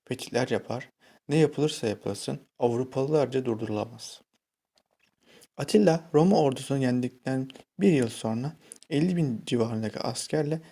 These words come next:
tekrar Roma kapısına dayanır ve Roma'nın ileri gelenleri tarafından Roma prensesiyle evlendirilmek için ikna edilir. Evlendiği Roma prensesi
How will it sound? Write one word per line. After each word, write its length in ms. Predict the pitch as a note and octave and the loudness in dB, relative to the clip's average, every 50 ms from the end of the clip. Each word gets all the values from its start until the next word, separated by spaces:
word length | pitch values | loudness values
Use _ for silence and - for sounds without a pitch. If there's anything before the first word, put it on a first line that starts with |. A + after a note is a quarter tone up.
| _ _ _ | _ _ _
tekrar 340 | - D#3 D#3 - C#3 C3 A#2+ | -2 -2 0 2 0 2 2
Roma 240 | B2 B2+ B2+ A#2+ - | 2 0 0 -2 -4
kapısına 480 | - A2+ - - - - A2+ A2 G#2+ | -6 -6 -6 -8 -8 -4 -4 -2 -2
dayanır 320 | A2+ A2+ A#2+ C3+ D3+ C#3+ C3 | -2 -2 -2 -2 -4 -4 -4
ve 140 | C3 C#3 E3 - - - - _ _ - | -4 -6 -6 -8 -16 -20 -20 _ _ 2
Roma'nın 380 | D3 D#3 D3 C3+ B2+ C3+ C3 | 4 4 4 4 2 2 0
ileri 380 | - C3+ B2+ A#2+ B2+ C3+ C#3+ C3+ | 0 0 2 2 4 4 2 2
gelenleri 520 | C3 A#2 A2 A2 A2 A2 A2+ A#2 B2 A#2 | 2 2 2 2 0 0 0 -2 -2 -2
tarafından 720 | - A2 G#2 F#2+ G2 G2+ - G2+ G2+ G2+ G#2 A#2+ D3 D#3+ - - - - - - _ _ - | -2 -2 -2 -2 -2 -4 -4 -6 -6 -4 -4 -6 -6 -8 -10 -14 -20 -20 -20 -20 _ _ 2
Roma 300 | C#3 D#3+ D3+ B2+ A#2 - | 4 4 4 4 2 0
prensesiyle 680 | - - A2+ A2 A2 - - - - - A#2+ A2+ A#2 | -2 0 0 0 -2 -4 -8 -8 -6 -4 -2 -2 -2
evlendirilmek 760 | G#2+ - B2 A#2 A2+ A#2 A2+ A2+ A2+ A2+ A2+ B2 C3 B2+ A#2+ | 0 2 2 2 4 2 0 0 0 0 0 0 -2 -2 -4
için 260 | - - - C#3 D3+ - - _ _ _ _ | -4 -6 -6 -6 -8 -8 -14 _ _ _ _
ikna 360 | - - _ - A#2 A2+ G#2+ | -20 -18 _ 0 2 2 2
edilir. 460 | G2+ G#2 - - - - - - - _ _ _ _ _ _ _ _ _ _ - - - - - _ - | 2 0 -2 -4 -8 -10 -14 -18 -20 _ _ _ _ _ _ _ _ _ _ -20 -20 -20 -20 -20 _ 2
Evlendiği 500 | C3 D3 D#3 E3 E3+ F3 F3 F3+ F#3 F3 | 4 4 6 6 4 4 4 6 6 6
Roma 260 | F#3 G3+ G#3+ G3 - | 6 6 6 4 2
prensesi 680 | - - A#2+ A2 A2 A2+ - - G#2+ - - C#3+ E3 | 2 0 -2 -2 -2 -2 -6 -10 -10 -6 -4 -6 -6